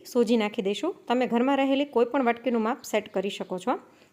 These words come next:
અને જે કપના માપથી આપણે મમરા લીધા હતા, તે જ કપના માપથી બે કપ જેટલી છાશ લઈ લઈશું અને આ બધાને ગ્રાઇન્ડ કરી લઈએ. તમારી પાસે જો છાશ ન હોય તો તમે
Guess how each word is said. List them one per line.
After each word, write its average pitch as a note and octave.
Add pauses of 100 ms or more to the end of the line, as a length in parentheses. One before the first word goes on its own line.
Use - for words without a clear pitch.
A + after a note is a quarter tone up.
અને A#3
જે B3
કપના C4+
માપથી B3+
આપણે B3
મમરા A#3
લીધા C4
હતા, F3+
તે C4+
જ C#4
કપના B3
માપથી A#3+ (180)
બે A#3
કપ B3
જેટલી B3
છાશ G3
લઈ G3
લઈશું G3+ (380)
અને A#3
આ A#3+
બધાને B3+
ગ્રાઇન્ડ A3+
કરી G#3
લઈએ. G3+ (380)
તમારી C4+
પાસે C#4+
જો C#4
છાશ B3
ન C#4
હોય A#3
તો A#3
તમે A#3